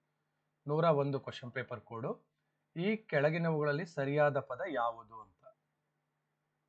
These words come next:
ನೂರ ಏಳು ನೋಡಿ, ಈ ನಾಲ್ಕರಲ್ಲಿ ಸರಿಯಾದ ಪದ ಯಾವುದು? ನೀವು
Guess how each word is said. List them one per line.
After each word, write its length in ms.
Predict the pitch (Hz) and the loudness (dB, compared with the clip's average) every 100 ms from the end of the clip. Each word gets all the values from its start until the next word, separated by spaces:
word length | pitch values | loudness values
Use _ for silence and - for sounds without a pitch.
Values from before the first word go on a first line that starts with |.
| _ | _
ನೂರ 220 | 151 180 202 | -4 2 4
ಏಳು 440 | 165 135 170 170 | 4 4 2 2
ನೋಡಿ, 380 | 131 117 160 - _ _ - - - _ _ _ _ _ _ _ _ _ _ _ - | 0 0 -4 -6 _ _ -14 -14 -14 _ _ _ _ _ _ _ _ _ _ _ -6
ಈ 260 | 165 214 | 0 2
ನಾಲ್ಕರಲ್ಲಿ 920 | 202 147 147 170 170 147 139 190 262 - - | 2 6 6 4 2 2 2 -2 -8 -8 2
ಸರಿಯಾದ 420 | 147 151 139 123 | 4 6 6 4
ಪದ 380 | - 120 202 - | -2 -2 -2 0
ಯಾವುದು? 440 | 127 110 104 98 92 _ _ _ _ _ _ _ _ _ _ _ _ _ _ - | 0 0 -2 -12 -14 _ _ _ _ _ _ _ _ _ _ _ _ _ _ -4
ನೀವು 560 | 165 175 185 202 220 | -2 0 -2 -4 -6